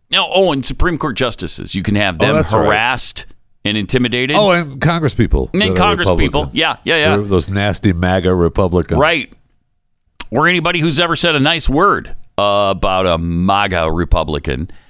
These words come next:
Speaker 1: Uh, you, they can be harassed in public as well. You know, at dinners, sporting events,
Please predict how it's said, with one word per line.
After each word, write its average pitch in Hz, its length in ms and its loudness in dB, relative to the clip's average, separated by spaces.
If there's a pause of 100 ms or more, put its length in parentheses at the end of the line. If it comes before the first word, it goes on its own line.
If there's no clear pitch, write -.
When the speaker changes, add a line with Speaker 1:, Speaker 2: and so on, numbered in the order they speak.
(280)
Speaker 1:
Uh, 110 160 0
you, 139 140 -6
they 160 220 -2
can 156 160 -6
be 110 160 -2
harassed 64 520 -6
in 62 80 -8
public - 380 -4
as - 140 -10
well. - 360 -8 (220)
You 82 120 0
know, 67 200 -2
at 60 80 -6 (640)
dinners, 101 800 0 (400)
sporting 117 640 0
events, 90 580 -2